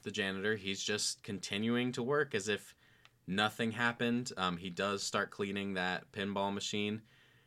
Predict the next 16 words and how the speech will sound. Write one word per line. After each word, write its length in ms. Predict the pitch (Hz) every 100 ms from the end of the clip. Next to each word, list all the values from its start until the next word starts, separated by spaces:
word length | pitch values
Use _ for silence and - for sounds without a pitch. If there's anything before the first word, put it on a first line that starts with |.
| _ _ -
Uh, 120 | 98
when 140 | 98 107
he 80 |
goes 220 | 117 156 -
to 60 |
the 80 | 127
bathroom, 640 | 85 90 104 120 117 131 - - - _ -
I 40 |
mean, 220 | 101 87
the 80 | 87
whole 360 | 127 135 120 - _ _
entirety 600 | 101 98 110 98 90 87
of 120 | 85
Willie's 340 | 92 87 82 85
is 100 | 82
disgusting. 680 | - - 85 - 82 85